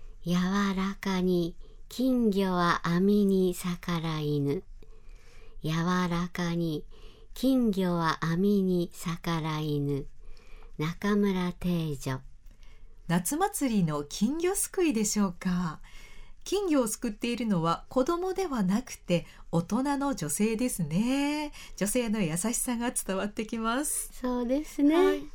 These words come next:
Speaker 2: さて、美智子先生、三週連続勉強に関する質問が届いています。中学一年生のラジオネームケンケントさんからです。僕はできれば東大に行きたいと思っています。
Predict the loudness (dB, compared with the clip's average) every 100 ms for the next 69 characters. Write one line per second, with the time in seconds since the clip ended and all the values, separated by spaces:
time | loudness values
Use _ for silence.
0 | -14 -16 -16 -16 -16 -10 -4 0 2 2
1 | 0 -2 2 2 2 -2 -4 -12 -16 -8
2 | 0 0 4 4 4 2 0 0 -2 0
3 | 2 0 0 0 0 2 -2 -2 -2 -2
4 | 0 0 0 0 2 2 2 0 2 2
5 | 0 -6 -6 -4 -4 -6 -12 -16 -18 -18
6 | -18 -16 -6 0 2 0 2 0 2 -2
7 | -2 -4 0 2 2 2 0 -2 -10 0
8 | 0 0 -2 -2 -2 -2 0 2 0 0
9 | -4 -2 -2 -4 -4 -4 -2 -2 2 2
10 | 2 0 -4 -6 -6 -6 -6 -12 -16 -18
11 | -16 -16 -18 -20 -8 -4 -2 0 2 2
12 | 0 -4 0 0 2 2 2 2 0 2
13 | 2 2 0 0 -2 -4 -6 -4 0 2
14 | 2 0 -4 -4 -4 -6 -8